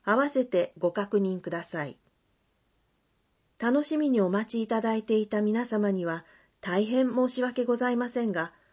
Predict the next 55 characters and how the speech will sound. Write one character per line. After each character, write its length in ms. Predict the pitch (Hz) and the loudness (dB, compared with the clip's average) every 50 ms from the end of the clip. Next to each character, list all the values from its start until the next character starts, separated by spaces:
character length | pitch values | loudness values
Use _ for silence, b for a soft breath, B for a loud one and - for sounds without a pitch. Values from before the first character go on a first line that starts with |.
| b b b b b b - | b b b b b b 2
ご 140 | - 196 202 | 6 6 6
理 180 | 233 262 254 | 6 4 0
解、 360 | - 220 202 - - - - _ _ _ _ | 0 2 2 2 0 -2 -6 _ _ _ _
ご 160 | - 190 196 | 0 0 0
協 240 | 202 - 269 277 277 | 2 2 4 4 4
力 280 | 269 269 262 - 262 262 | 2 0 0 2 4 4
を 60 | 262 | 4
賜 360 | 254 247 240 247 247 247 247 | 2 0 0 0 0 0 0
り 100 | 240 240 | 0 0
ま 160 | 233 240 247 | 0 0 -2
す 160 | 254 - - | -4 -4 -2
よ 300 | 185 196 180 160 - - b b b b b b b b b - | 0 2 2 2 0 -2 b b b b b b b b b -2
う、 20 | 190 | 0
何 240 | 196 208 226 247 247 | 2 2 2 2 2
卒 360 | 254 240 240 240 233 226 - - | 2 2 2 2 2 0 -2 -2
よ 140 | 175 175 | -2 0
ろ 140 | 196 226 247 | 0 0 -2
し 100 | - - | -4 -4
く 100 | - 247 | -2 0
お 100 | 233 226 | 0 2
願 120 | 220 214 214 214 208 175 | 2 0 0 0 0 0
い 20 | |
申 200 | 202 202 196 202 | 2 2 0 0
し 120 | 202 - 202 | -2 -2 -2
上 80 | 196 | -2
げ 120 | 190 196 180 | -2 -2 -4
ま 180 | 180 180 190 | -4 -6 -8
す。 180 | - - - _ _ _ _ _ _ _ _ _ _ _ _ _ _ _ _ _ _ _ _ _ _ _ _ _ _ _ _ _ _ _ _ _ _ _ _ _ _ _ _ _ _ _ _ _ | -10 -14 -20 _ _ _ _ _ _ _ _ _ _ _ _ _ _ _ _ _ _ _ _ _ _ _ _ _ _ _ _ _ _ _ _ _ _ _ _ _ _ _ _ _ _ _ _ _
桜 440 | _ - 233 220 220 - 269 277 277 | _ -8 -6 -4 0 2 2 2 2
ホ 200 | 262 269 269 262 | 2 2 4 4
ー 40 | 247 | 6
ル 120 | 208 202 | 4 4
は 240 | 180 160 160 156 - b b b b b | 2 2 0 -2 -6 b b b b b
新 300 | b - 254 269 285 277 | b -2 0 2 2 2
型 260 | 277 277 269 269 262 | 0 0 0 -2 -2
コ 160 | 262 - 247 | 0 2 4
ロ 100 | 262 262 | 4 6
ナ 160 | 262 262 262 | 4 4 4
ウ 80 | 254 254 | 4 2
イ 60 | 254 | 2
ル 100 | 254 254 | 0 -2
ス 120 | 254 - - | -4 -6 -4
対 220 | - 247 240 240 | -4 -2 -2 -2
策 240 | - 220 202 - 190 | -4 -4 -4 -2 -2
の 120 | 180 180 | -2 -2
た 160 | 175 196 175 | -2 -2 -2
め 140 | 175 180 175 | -2 -2 -2
の 240 | 170 170 165 160 - _ _ - | -2 -2 -4 -4 -6 _ _ -4
臨 240 | - 214 247 269 277 | 0 2 2 2 2
時 180 | 262 269 262 262 | 0 -4 -6 -4
休 220 | - 277 269 262 | -4 -2 -2 -2
館 220 | 262 202 180 175 | -2 -2 -2 -2
を 100 | 165 160 | -2 -4
含 280 | 156 - - - 185 175 | -4 -6 -8 -6 -6 -4
め、 220 | 160 151 147 147 | -4 -4 -6 -8